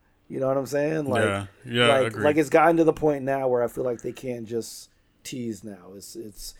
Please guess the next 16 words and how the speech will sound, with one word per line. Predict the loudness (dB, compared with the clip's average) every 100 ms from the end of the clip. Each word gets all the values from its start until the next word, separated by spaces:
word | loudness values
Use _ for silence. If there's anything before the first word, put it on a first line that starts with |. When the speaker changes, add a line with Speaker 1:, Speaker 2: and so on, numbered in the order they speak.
| _ _
Speaker 1:
at | 2
least | 4 2
for | 0 -2
me | -2 -2
personally, | 0 -2 -2 -12
like, | -12 -10
there's | -10
too | -8 -4
many | -2 -2
other | -2 -4 -6
things | -6 -8 -6 -10 -14 _ _ _ _ _
for | -6
me | -2
to | -2 -4
throw | 0 0
my | 0 -4 -10